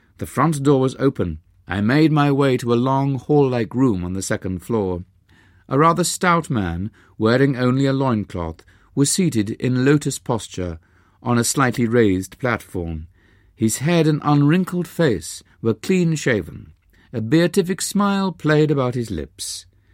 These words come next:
To dispel my thought that I had intruded, he greeted me as an old friend. "Baba Anand, bliss to my dear one."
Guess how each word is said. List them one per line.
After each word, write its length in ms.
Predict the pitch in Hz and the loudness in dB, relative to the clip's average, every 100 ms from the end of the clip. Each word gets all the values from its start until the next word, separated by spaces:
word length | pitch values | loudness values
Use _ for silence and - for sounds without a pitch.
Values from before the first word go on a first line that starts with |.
| _ _ _ | _ _ _
To 80 | - | -4
dispel 460 | 104 120 - 139 139 | -2 0 2 2 4
my 220 | 131 120 | 2 0
thought 420 | - - 185 123 | -2 0 2 2
that 120 | 107 | -2
I 100 | 113 | -2
had 140 | 113 104 | 0 0
intruded, 580 | 101 - 180 135 110 - _ _ _ | -4 0 2 2 -2 -4 _ _ _
he 120 | 175 | -4
greeted 380 | 156 220 185 143 | 2 4 4 0
me 260 | 117 85 78 _ _ _ _ _ | 0 -2 -6 _ _ _ _ _
as 120 | 139 | -2
an 100 | 156 - | 0 2
old 300 | 151 131 - | 4 4 0
friend. 480 | - 104 76 76 - _ _ _ _ _ _ _ _ _ _ - | -6 -6 -6 -12 -20 _ _ _ _ _ _ _ _ _ _ -14
"Baba 640 | 98 131 165 160 160 139 | -2 2 4 4 2 0
Anand, 640 | 113 101 98 90 80 80 80 _ _ _ _ _ _ _ | -2 -2 0 -2 -4 -10 -16 _ _ _ _ _ _ _
bliss 480 | 95 117 156 - - | -6 0 0 -2 -10
to 140 | - 107 | -6 -2
my 200 | 101 92 | -2 -4
dear 240 | 95 85 | -4 -6
one." 380 | 82 80 78 | -8 -10 -12